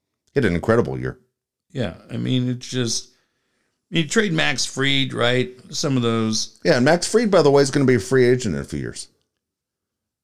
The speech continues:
Speaker 1: He wants out of Atlanta. He's pissed. Talk about fucking him over. Corbin Burns is like, "Max Fried and I got fucked." They lowballed him.
Speaker 2: Uh, I'll give you another one, too. It's just, so here we go. The Padres,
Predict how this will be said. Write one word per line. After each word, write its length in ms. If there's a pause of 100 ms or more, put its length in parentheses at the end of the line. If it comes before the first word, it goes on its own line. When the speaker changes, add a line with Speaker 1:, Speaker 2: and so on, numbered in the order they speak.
(240)
Speaker 1:
He 80
wants 260
out 100
of 80
Atlanta. 280
He's 100
pissed. 560
Talk 220
about 300
fucking 240
him 100
over. 260
Corbin 320
Burns 260
is 120
like, 180
"Max 180
Fried 240
and 140
I 80
got 240
fucked." 320 (1400)
They 80
lowballed 440
him. 100 (840)
Speaker 2:
Uh, 540
I'll 60
give 160
you 60
another 260
one, 160
too. 400
It's 180
just, 340 (760)
so 220
here 120
we 100
go. 480 (140)
The 200
Padres, 1120